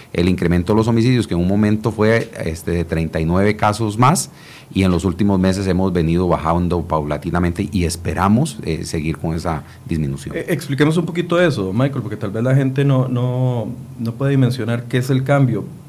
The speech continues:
Speaker 2: Tenemos trescientos noventa y ocho homicidios al día de hoy,
Speaker 1: Ujú.
Speaker 2: pero el crecimiento con el que venía de enero a mayo se ha, se ha desacelerado, ¿es así?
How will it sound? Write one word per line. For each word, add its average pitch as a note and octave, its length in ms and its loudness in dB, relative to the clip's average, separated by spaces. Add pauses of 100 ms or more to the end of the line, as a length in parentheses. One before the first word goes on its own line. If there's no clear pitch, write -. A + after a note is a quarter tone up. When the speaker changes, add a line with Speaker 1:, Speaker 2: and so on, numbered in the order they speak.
(180)
Speaker 2:
Tenemos B2+ 380 4
trescientos C3+ 480 2
noventa A2+ 340 0
y G#2 60 -4
ocho A#2+ 220 -4
homicidios C3+ 500 -2
al C3 100 -2
día C#3 200 0
de D3+ 80 0
hoy, D#3+ 220 2
Speaker 1:
Ujú. G2+ 340 -4 (120)
Speaker 2:
pero B2+ 200 4
el A#2+ 100 0
crecimiento B2+ 720 4
con G#2+ 160 -2
el G#2 100 -2
que - 120 -4
venía A#2+ 380 4
de G#2+ 100 0
enero A#2+ 200 2
a C#3 40 4
mayo C#3+ 380 2
se B2 160 -2
ha, A#2 320 0
se A2+ 140 -4
ha A2+ 60 2
desacelerado, B2 680 2
¿es G#2+ 100 -4
así? B2+ 240 -2